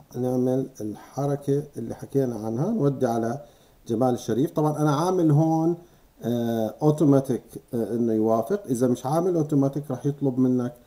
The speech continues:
الموافقة على الصفحة. خلص هيك كله تمام. هلأ بنروح على صفحة جمال الشريف، نعملها refresh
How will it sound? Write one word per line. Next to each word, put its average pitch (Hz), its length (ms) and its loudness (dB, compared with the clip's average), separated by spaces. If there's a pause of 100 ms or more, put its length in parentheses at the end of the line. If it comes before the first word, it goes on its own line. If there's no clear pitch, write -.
(340)
الموافقة 113 800 -2
على 110 120 0
الصفحة. 151 640 -8
خلص - 580 -6 (100)
هيك 127 380 -4 (580)
كله 139 220 4
تمام. 117 480 0
هلأ 127 200 4
بنروح 143 480 0
على 147 460 2
صفحة 151 360 -4
جمال 123 380 -2
الشريف، 113 540 -4 (120)
نعملها 135 640 0
refresh - 720 -6